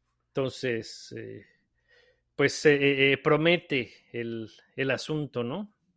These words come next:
Y ya sin, ya que se les pase el berrinche a los, a los niños de Mercedes, y pues quedan ya que ochenta días, ¿no? Para que volvamos a empezar.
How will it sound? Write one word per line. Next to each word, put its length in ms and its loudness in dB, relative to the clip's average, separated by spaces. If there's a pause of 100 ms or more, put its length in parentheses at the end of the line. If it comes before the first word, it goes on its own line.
(1000)
Y 120 -6
ya 160 8
sin, 440 -4 (840)
ya 100 8
que 80 -4
se 140 6
les 140 2
pase 280 4
el 80 0
berrinche 720 0
a 100 -6
los, 540 -14 (580)
a 100 -2
los 180 -2
niños 280 0
de 100 -2
Mercedes, 840 4
y 80 -8
pues 180 -8
quedan 280 2
ya 160 2
que 160 2
ochenta 380 2
días, 340 -2
¿no? 200 -6
Para 220 -2
que 200 -8
volvamos 360 -4
a 40 -6
empezar. 340 -4